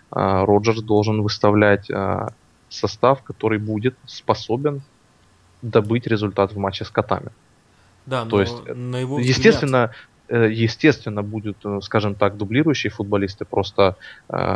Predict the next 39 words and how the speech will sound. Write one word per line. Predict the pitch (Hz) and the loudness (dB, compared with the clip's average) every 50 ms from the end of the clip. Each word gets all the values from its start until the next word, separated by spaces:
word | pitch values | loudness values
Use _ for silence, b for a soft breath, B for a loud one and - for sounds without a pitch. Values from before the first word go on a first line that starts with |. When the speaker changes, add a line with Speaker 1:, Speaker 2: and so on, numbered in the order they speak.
| - 87 65 | -2 -2 0
Speaker 1:
они | 98 107 104 107 | 0 0 0 2
должны | 104 113 110 104 107 107 101 | 2 4 4 4 2 0 0
дать | 98 104 101 104 | 2 2 2 2
в | - | 0
любом | 107 104 110 101 - | -2 0 0 -2 -2
случае | - - - - - - | -4 -12 -12 -10 -6 -4
результат. | - 92 95 - 117 - - - - _ _ _ _ _ | -4 -4 -4 -4 -4 -4 -4 -4 -4 _ _ _ _ _
То | - - | -4 -2
есть, | 98 92 - - - | -2 -2 -4 -4 -2
э, | 104 101 98 | 0 0 2
я | 101 107 117 120 | 2 2 2 4
не | 127 127 120 | 4 2 2
принимаю | - 120 117 120 113 113 110 107 101 98 95 95 | 2 0 0 0 2 2 2 2 2 2 2 2
лично | 101 104 95 - - 98 95 | 0 0 0 -2 -2 -6 -2
для | 98 98 95 | -2 -2 -2
себя, | - - 101 101 101 95 95 92 B B B B B B B | -2 -2 0 2 4 4 4 2 B B B B B B B
э, | - - - - | -8 -6 -6 -6
как, | - - 101 95 92 - - - - | -2 0 0 0 0 -2 -6 -10 -6
э, | 80 82 - 82 69 62 64 64 - | -4 -2 -2 0 0 0 0 0 0
отговорку | - 104 101 98 104 98 101 123 147 175 175 - 175 170 170 - _ _ _ _ _ - | 0 0 0 0 0 0 2 4 2 2 2 0 -4 -4 -4 -6 _ _ _ _ _ -4
то, | 107 117 127 135 139 139 131 - - _ | 0 2 4 4 4 4 2 0 -4 _
тот | - 110 107 - | 0 0 0 0
факт, | - - 117 135 131 - | 2 2 2 2 2 0
что, | - - - 101 | -6 -8 -6 -6
допустим, | 98 95 - - 107 - - - 101 101 | -6 -6 -6 -6 -10 -8 -6 -6 -2 0
нам | 104 101 98 95 | 2 2 2 0
еще | 98 95 - - | -2 -6 -6 -8
предстоит | - - 101 95 - - 95 92 - | -6 -6 -6 -4 -2 -2 -2 -2 -2
играть | 90 - 95 92 | -4 -2 -2 -2
с | 101 | 0
Базелем | 101 120 135 143 135 127 110 101 101 | 2 2 2 2 2 0 -4 -4 -6
и | 98 | -8
с | - - | -10 -10
Манчестером, | 101 95 - - 95 - - - 92 90 90 | -12 -8 -6 -6 -6 -6 -4 -4 -6 -4 0
поэтому | - 101 113 - 110 104 101 | 0 0 0 0 -2 -4 -6
с | - - | -6 -6
Котами | - 95 - 107 110 101 98 | -4 -2 0 0 -2 -2 -4
мы | 98 98 | -8 -8
сольемся. | - - 98 95 92 90 87 - - - - | -4 -2 -2 -2 -2 -4 -6 -8 -12 -18 -20